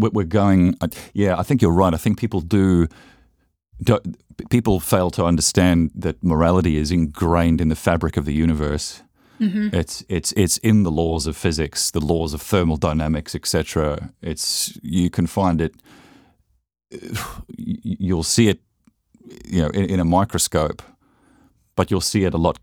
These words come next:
Speaker 1: c-, m-, more clearly in a, in, in the Bible.
Speaker 2: Mm-hmm. Mm-hmm.
Speaker 1: Yeah.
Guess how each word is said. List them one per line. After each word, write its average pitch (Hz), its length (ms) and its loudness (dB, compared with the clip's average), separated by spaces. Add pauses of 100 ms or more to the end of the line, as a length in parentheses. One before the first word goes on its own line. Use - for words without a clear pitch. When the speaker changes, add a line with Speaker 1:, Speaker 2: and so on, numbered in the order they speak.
Speaker 1:
c-, 101 60 4
m-, 87 160 2 (160)
more 92 140 0
clearly 85 420 0
in 78 80 0
a, 73 60 -2 (100)
in, 87 160 0
in 85 180 0
the 73 80 -2
Bible. 76 500 -4 (600)
Speaker 2:
Mm-hmm. 220 580 -4
Mm-hmm. 214 220 -6 (960)
Speaker 1:
Yeah. 78 340 0